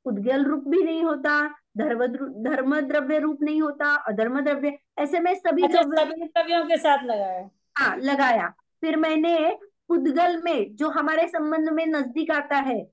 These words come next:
Speaker 1: इसलिए मैंने कहा कि आंख, नाक वाला शरीर रूप भी नहीं होता, या फिर मन, वाणी वाला भी नहीं होता,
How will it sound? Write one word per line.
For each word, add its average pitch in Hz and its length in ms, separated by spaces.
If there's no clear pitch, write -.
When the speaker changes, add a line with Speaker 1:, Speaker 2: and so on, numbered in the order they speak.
Speaker 1:
इसलिए 285 220
मैंने 302 300
कहा 302 340
कि 339 360
आंख, 294 520
नाक 294 480
वाला 285 420
शरीर 302 400
रूप 285 200
भी 302 160
नहीं 320 240
होता, 285 460
या 285 120
फिर 311 280
मन, 285 380
वाणी 294 720
वाला 294 300
भी 311 140
नहीं 277 220
होता, 220 400